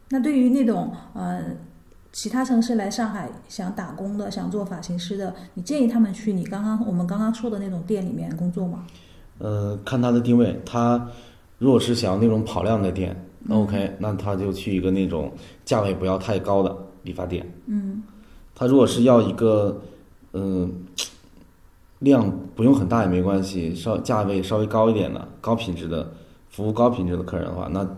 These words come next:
Speaker 2: 他就选择去价位高一点理发店。然后刚刚开始去的时候，减，减低价位就可以了。
Speaker 1: 嗯，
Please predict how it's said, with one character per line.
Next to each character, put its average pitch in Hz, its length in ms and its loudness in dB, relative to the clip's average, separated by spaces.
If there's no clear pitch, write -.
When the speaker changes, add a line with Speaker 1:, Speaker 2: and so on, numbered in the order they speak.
Speaker 2:
他 101 140 -6
就 92 160 -2
选 90 220 -6
择 73 360 -6
去 - 420 -8
价 110 160 -2
位 95 100 -2
高 104 220 0
一 - 20 0
点 95 160 0
理 71 80 -4
发 - 140 -12
店。 - 180 -10
然 90 160 -4
后 92 140 0
刚 101 180 -4
刚 101 100 -2
开 98 160 -4
始 90 160 -4
去 92 160 -6
的 90 80 -2
时 90 80 -6
候， 92 100 -4
减， 87 220 -8
减 90 300 -4
低 95 120 -4
价 98 140 0
位 85 140 -2
就 69 100 -8
可 - 100 -12
以 - 40 -8
了。 - 100 -14
Speaker 1:
嗯， 214 540 4